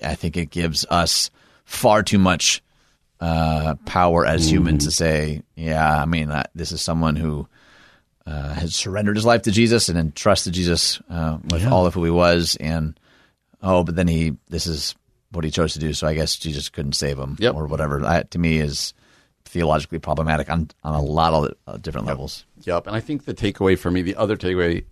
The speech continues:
Speaker 2: is, uh, as Christ followers, whether you're a pastor or just somebody comforting people, like,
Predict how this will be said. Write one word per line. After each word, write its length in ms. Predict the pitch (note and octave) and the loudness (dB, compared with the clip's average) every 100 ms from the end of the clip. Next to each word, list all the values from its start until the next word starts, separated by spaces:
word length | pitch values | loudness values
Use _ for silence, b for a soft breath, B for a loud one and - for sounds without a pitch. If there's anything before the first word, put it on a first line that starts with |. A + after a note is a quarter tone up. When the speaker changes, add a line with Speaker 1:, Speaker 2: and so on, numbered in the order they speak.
| - _ _ | -18 _ _
Speaker 2:
is, 540 | F#2+ E2 E2 - - - b b b - | -2 0 -2 -6 -12 -20 b b b -12
uh, 340 | G#2 E2+ D#2+ D#2 - b b b b _ | -2 0 0 -2 -10 b b b b _
as 400 | G2 G2+ G2+ G2 | -2 2 2 0
Christ 360 | - A2 G2+ - | 0 0 0 0
followers, 440 | F#2+ E2+ E2+ E2+ | 2 4 4 4
whether 140 | C#3 A#2 | 2 2
you're 120 | G2+ | 2
a 60 | |
pastor 500 | G#2+ G#2 G#2+ A2 G2+ - | 4 2 2 2 2 2
or 140 | E2+ F2 | -2 -2
just 220 | F#2 - | -2 -2
somebody 240 | G2+ F2+ | 0 0
comforting 340 | - - F#2 E2 | 0 -2 -2 -2
people, 240 | F2+ F2+ | -4 -2
like, 220 | F2 - | -2 -4